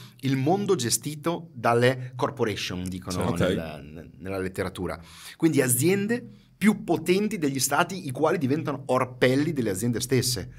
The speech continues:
Speaker 1: E questa roba qui ci dovrebbe fare ragionare tantissimo, perché uno dice, "Vabbè, cosa ci posso fare?" Intanto esserne consapevoli e poi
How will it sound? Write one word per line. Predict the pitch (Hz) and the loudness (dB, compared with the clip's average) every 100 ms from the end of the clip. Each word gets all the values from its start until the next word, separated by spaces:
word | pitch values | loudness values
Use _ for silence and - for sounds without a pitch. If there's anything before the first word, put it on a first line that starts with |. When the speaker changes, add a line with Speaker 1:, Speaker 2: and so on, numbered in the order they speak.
| - - - | -18 -20 -10
Speaker 1:
E | 127 | -2
questa | 147 160 | 2 4
roba | 165 156 | 4 2
qui | 156 | -2
ci | - | -2
dovrebbe | 139 131 160 | 0 0 0
fare | - 147 | 0 0
ragionare | 139 123 120 160 | 2 0 0 0
tantissimo, | 143 123 120 107 - 107 98 | 0 -4 -4 -4 -2 -2 -2
perché | 110 123 | 0 2
uno | 143 143 | 2 2
dice, | 131 165 | 0 2
"Vabbè, | 156 | 2
cosa | 147 143 | 4 2
ci | 156 | 2
posso | 151 139 147 | -2 0 0
fare?" | 123 95 82 - - - | 0 0 -2 -10 -20 -10
Intanto | 123 180 202 | -2 -2 0
esserne | 139 127 110 110 | -2 -2 -4 -4
consapevoli | 107 - 90 87 71 73 - - - _ _ - | -6 -6 -6 -8 -8 -12 -16 -20 -20 _ _ -10
e | 123 | -6
poi | 117 104 127 127 | -2 0 2 0